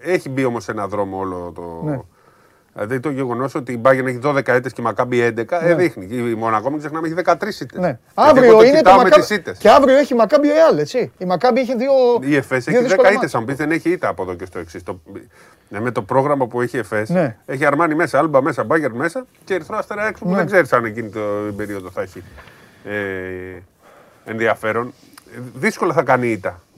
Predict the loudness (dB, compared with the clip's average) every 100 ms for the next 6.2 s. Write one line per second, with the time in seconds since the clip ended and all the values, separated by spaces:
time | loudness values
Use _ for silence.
0 | -8 -2 0 -2 -4 -10 -10 -10 -8 -10
1 | -12 _ _ -6 -6 -6 _ -14 -10 -8
2 | -4 -2 0 -2 -4 0 0 0 -8 -8
3 | -8 -4 -4 -4 -8 -6 -6 -8 -12 -20
4 | -12 -6 -2 0 0 0 -2 -4 -4 -6
5 | -4 -2 0 -2 -4 0 4 4 2 0
6 | -2